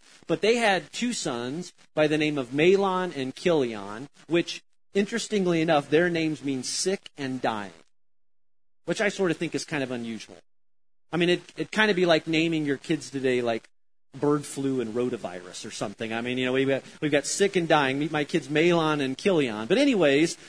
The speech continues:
Elimelech moves his family out of Israel and into one of the most godly, ungodly areas in the world at the time, a place called Moab. And they get there,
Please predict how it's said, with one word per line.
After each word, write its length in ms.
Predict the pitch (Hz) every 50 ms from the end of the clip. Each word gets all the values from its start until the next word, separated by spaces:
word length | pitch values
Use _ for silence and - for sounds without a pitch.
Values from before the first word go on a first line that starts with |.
| - - -
Elimelech 640 | 175 185 175 208 254 269 262 240 196 180 175 175 -
moves 360 | 160 165 175 214 247 240 220
his 180 | - 247 - -
family 400 | 202 208 196 190 190 185 180 -
out 220 | 165 175 196 226
of 100 | 233 190
Israel 380 | 175 180 170 - 175 185 180 165
and 80 | 165 170
into 180 | 165 - -
one 180 | 160 156 165 165
of 80 | 156
the 60 | 143 147
most 340 | 147 139 131 131 - _ _
godly, 460 | 156 156 151 160 180 185 170 170 180 -
ungodly 800 | 160 180 196 196 190 175 156 147 135 127 123 127 131 127 127 123 _ _ - - - - -
areas 460 | 156 156 160 160 160 156 151 139 151
in 60 | 139
the 60 | 131
world 280 | 120 131 139 139 139 127
at 80 | 127
the 80 | - 117
time, 260 | - - 147 131 123
a 60 | 117
place 320 | 107 - - 147 156 165 -
called 260 | - - 175 170 160
Moab. 520 | 135 123 113 110 107 104 104 104 107 107 - _ _ _ _ _ _ _ _ _ _ -
And 100 | 123 117
they 80 | 117 113
get 240 | 113 160 190 -
there, 460 | - 180 175 170 170 170 170 170 175